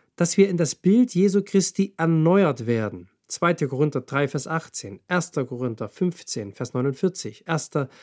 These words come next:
Johannes drei, Vers zwei. Das heißt nicht zuletzt, dass wir in unserem Verhalten der Liebe Christi entsprechen. Johannes dreizehn, Vers vierunddreißig,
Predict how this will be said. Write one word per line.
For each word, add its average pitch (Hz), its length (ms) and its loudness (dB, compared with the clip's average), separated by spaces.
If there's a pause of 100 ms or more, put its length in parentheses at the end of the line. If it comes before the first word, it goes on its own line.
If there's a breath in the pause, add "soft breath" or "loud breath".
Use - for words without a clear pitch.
(140 loud breath)
Johannes 143 600 0
drei, 139 260 -2
Vers - 320 -8
zwei. 113 400 -4 (1300)
Das - 160 -4
heißt 190 240 2
nicht 202 180 4
zuletzt, 175 460 2
dass 170 180 0
wir 165 140 4
in 151 60 -2
unserem 135 380 0
Verhalten 185 840 0 (300 soft breath)
der 127 120 2
Liebe 175 480 2
Christi 143 480 -4
entsprechen. 135 800 -4 (480)
Johannes 151 460 0
dreizehn, 143 460 -2
Vers 127 220 -6
vierunddreißig, 110 760 -6